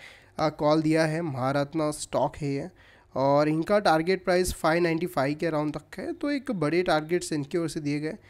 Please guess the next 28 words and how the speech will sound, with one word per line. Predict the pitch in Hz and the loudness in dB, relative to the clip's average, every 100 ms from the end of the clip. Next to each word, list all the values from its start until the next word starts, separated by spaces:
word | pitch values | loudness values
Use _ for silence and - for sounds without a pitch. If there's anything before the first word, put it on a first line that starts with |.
| - - - | -20 -20 0
और | 175 226 269 | 4 6 6
डिविडेंड | 214 214 254 254 | 4 2 2 2
भी | 226 240 240 | 2 2 2
कंपनी | 202 190 208 | 0 0 -2
की | 208 | 0
ओर | 202 170 | 0 0
से | 208 190 | -4 -2
दिया | 151 156 | 0 0
गया | 165 175 | 0 0
है। | 175 | 0
डिविडेंड | 143 139 151 165 | -2 -2 -2 -2
की | 170 | -2
अगर | 160 160 | -2 -2
बात | 131 131 139 | 0 -2 -4
करें | 151 135 143 160 | -6 -4 -6 -10
तो | 147 | -14
पाँच | - 139 147 165 | -6 -4 -2 -4
रुपये | 160 | -4
per | 156 143 | -4 -4
इक्विटी | 135 151 151 | -4 -6 -6
शेयर | - 151 | -4 -6
का | 143 147 | -2 -2
डिविडेंड | 135 123 143 139 | -2 -2 -2 -2
यहाँ | 131 | -4
पर | 131 151 | -6 -6
दिया | 131 127 135 | -4 -2 0
गया | 143 139 | 0 0
है। | 135 | -2